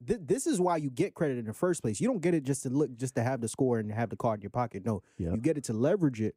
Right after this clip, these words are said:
Speaker 2: Yep.
Speaker 1: for whatever financial goals or personal goals or business goals
Speaker 2: Yep.
Speaker 1: that you
Speaker 2: Yep.
Speaker 1: have, right?
Speaker 2: Yep.
Speaker 1: So let's get deeper into that because, you know, like we talked about, there are people walking around with seven fifties and eight hundreds
Speaker 2: Yep.
Speaker 1: who have the built out profiles, who have the strong, uh, credit profiles, but they're not doing nothing with it.
Speaker 2: Yeah.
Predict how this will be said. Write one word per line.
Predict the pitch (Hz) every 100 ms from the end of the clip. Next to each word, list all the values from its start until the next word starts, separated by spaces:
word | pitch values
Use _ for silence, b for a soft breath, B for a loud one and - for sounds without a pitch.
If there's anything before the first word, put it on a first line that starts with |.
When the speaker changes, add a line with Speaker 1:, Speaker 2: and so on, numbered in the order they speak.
| _
Speaker 2:
Yep. | 90
Speaker 1:
for | 131
whatever | 139 139 131 131 120 -
financial | - 117 123 131 123 123
goals | 110 117 117 113 110 101
or |
personal | - 135 120 123
goals | 110 117 117 110
or |
business | 98 127 139 123 -
goals | 110 104
Speaker 2:
Yep. |
Speaker 1:
that | 101 -
you | 127
Speaker 2:
Yep. | 143
Speaker 1:
have, | 101
right? | 107 131 -
Speaker 2:
Yep. | 92 95 -
Speaker 1:
So | - 180
let's | 262
get | 185 175 139
deeper | 175 151 180
into | 202 131
that | 110 101
because, | 110 143 131 123 113 - _ _ _ _
you | 139 156
know, | 139
like | 135 165
we | 180
talked | - 180 185
about, | 135 127 117
there | 185
are |
people | 196 196 147
walking | 160 156
around | 147 151 139
with | 117
seven | 156 151
fifties | 135 156 143 127
and | 120
eight | 127
hundreds | 127 165 165 123 101
Speaker 2:
Yep. | 98 - -
Speaker 1:
who | 170
have | 160 220 208
the |
built | 143 139 127
out | 107 101
profiles, | 113 101 104 95 -
who | 143
have | 156 -
the | 170
strong, | - 160 143 131 -
uh, | 120
credit | - 156 151
profiles, | 131 117 110 110
but | 185
they're | 254
not | 262 180
doing | 320 208
nothing | 117 101
with | 90
it. | -
Speaker 2:
Yeah. | 90 87 82